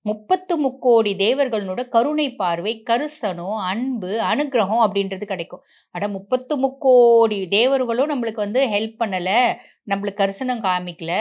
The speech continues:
நம்மளுக்கு வந்து கன்சர்ன் கொடுக்கல, கருணை பார்வை பண்-, ஆ, கருணை பார்வை அப்படின்றது நம்ம மேல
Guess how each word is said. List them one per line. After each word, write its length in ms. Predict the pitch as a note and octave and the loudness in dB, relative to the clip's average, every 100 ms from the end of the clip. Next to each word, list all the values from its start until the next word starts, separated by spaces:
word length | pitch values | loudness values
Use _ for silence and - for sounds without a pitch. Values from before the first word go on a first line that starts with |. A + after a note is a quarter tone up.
| A#3+ F3+ | 0 -2
நம்மளுக்கு 300 | F3 G3 G3 | -6 -6 -4
வந்து 300 | F3 G#3+ A#3+ | -4 -4 -2
கன்சர்ன் 560 | G#3 A3+ A#3 B3+ A3+ F#3 - | -2 0 -2 -2 -4 -10 -10
கொடுக்கல, 540 | G#3 G3 F3 F#3+ A3 | -8 -8 -6 -2 -2
கருணை 380 | A3 G#3+ A#3+ B3+ | -2 -4 -4 -6
பார்வை 440 | A#3 G3 F3+ A3 A3 | -4 -4 -2 -6 -6
பண்-, 380 | F#3 F#3 F#3 - C#3 | -8 -10 -20 -12 -4
ஆ, 760 | F3 E3 D#3+ D#3 D3+ D3+ C#3 _ _ _ _ _ - | 0 0 -2 -4 -6 -6 -10 _ _ _ _ _ 2
கருணை 360 | A3+ B3+ C4+ | 2 4 0
பார்வை 440 | C4+ A3 G3+ A#3 G#3+ | 4 4 4 0 0
அப்படின்றது 460 | G3 A3 G#3+ G3 | -2 -2 -2 -4
நம்ம 200 | B3 G#3+ | -4 -2
மேல 240 | F3+ G#3 | -2 -2